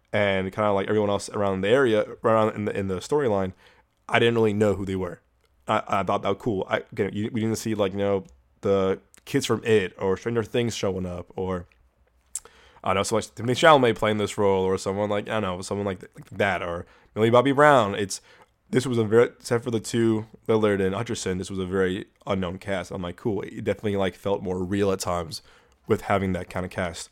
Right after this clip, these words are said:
So again, I give him kudos for that as well. Um, again, a-, as you know, Josh, uh, Nick mentioned our out of theater reaction. Like, it's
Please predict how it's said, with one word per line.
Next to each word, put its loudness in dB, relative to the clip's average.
So -20
again, -2
I -6
give 0
him -4
kudos -2
for -10
that 0
as -8
well. -6
Um, 0
again, 2
a-, -2
as 0
you -2
know, 2
Josh, 2
uh, 2
Nick 2
mentioned -2
our 2
out -2
of -6
theater -2
reaction. 0
Like, -4
it's -10